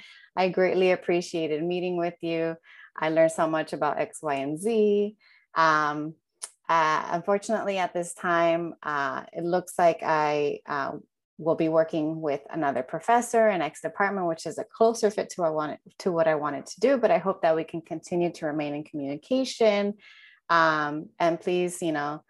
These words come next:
let me know if there are any other resources you'd like to share with me, or, um, I look forward to being tou-, in touch with, with you in the future." So you wanna remain collegial, even remain in touch with them. Sometimes students will have more than one faculty mentor. They may have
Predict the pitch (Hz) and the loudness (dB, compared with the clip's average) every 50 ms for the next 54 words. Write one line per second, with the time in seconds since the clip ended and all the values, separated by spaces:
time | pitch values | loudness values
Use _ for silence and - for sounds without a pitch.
0 | - - _ _ _ _ _ - 170 160 175 175 170 160 160 165 151 156 151 143 | -20 -20 _ _ _ _ _ 0 2 2 2 2 2 4 4 4 4 2 0 0
1 | 143 147 151 147 147 143 147 147 143 147 165 208 214 220 220 214 214 214 - 202 | -2 -4 -4 -4 -4 -4 -4 -2 -2 -2 0 -2 -2 0 0 0 0 0 -2 -4
2 | 196 190 175 165 - - - - - - 165 - - 180 175 175 175 170 170 175 | -4 -6 -8 -8 -8 -8 -8 -10 -12 -14 -8 -4 -2 0 0 2 0 0 -2 -2
3 | 175 165 165 160 160 156 147 135 131 127 - - - - 131 131 131 - - - | -2 -2 -2 -2 -2 -2 -2 -2 -2 -4 -4 -4 -4 -4 -4 -4 -4 -6 -6 -8
4 | 156 156 - _ _ - - 151 147 156 156 156 - 185 165 156 170 165 - 147 | -10 -12 -14 _ _ -6 -4 -2 0 -2 -2 0 0 2 2 2 0 -2 -4 -6
5 | - 147 135 139 151 - 180 165 - - - 165 160 156 - 170 165 - - - | -4 -4 -4 -4 -2 -2 0 -2 0 2 0 0 0 0 -2 -2 -4 -4 -8 -18
6 | - - _ _ _ _ _ _ 180 185 180 180 185 165 151 147 143 143 165 - | -20 -20 _ _ _ _ _ _ 0 0 2 2 0 0 0 0 -2 -2 -4 -6
7 | - 151 143 - - - - - - - - 185 196 208 247 247 254 247 226 220 | -6 -8 -8 -6 -6 -8 -8 -8 -8 -4 0 2 4 4 4 4 4 4 4 4
8 | 214 214 214 - 233 208 196 196 190 170 160 185 185 180 175 180 175 170 - _ | 4 4 2 0 0 0 2 0 -2 0 2 2 4 6 6 6 4 4 0 _
9 | _ - - - _ - 214 214 220 269 339 403 370 339 269 247 233 226 233 240 | _ -20 -20 -14 _ 0 2 2 4 4 2 4 2 2 0 0 0 -2 -2 -4
10 | 226 214 214 - - 185 - - - - 196 202 - - 196 185 185 190 196 - | -4 -6 -6 -6 -6 -6 -6 -6 -8 -8 -8 -8 -6 -6 -4 -4 -4 -4 -6 -4
11 | 208 202 208 - 220 220 220 - - 208 196 202 190 185 - - 175 175 170 180 | -6 -4 -2 0 0 0 -2 -2 0 0 0 0 -2 -4 -4 -4 -4 -2 -2 -4
12 | 175 170 180 170 170 165 170 165 165 165 160 147 139 143 165 170 - 208 208 208 | -4 -4 -2 -2 -2 -2 -2 -2 -4 -4 -4 -4 -4 -4 -4 -2 0 0 0 0
13 | - 233 240 240 - - 262 254 254 254 254 254 - 269 262 240 208 185 180 175 | -2 -6 -8 -8 -6 -4 -4 -2 -2 -2 -2 -2 -2 -4 -2 -2 -2 0 0 0
14 | 170 180 170 - 156 147 | -2 -2 -2 -4 -4 -4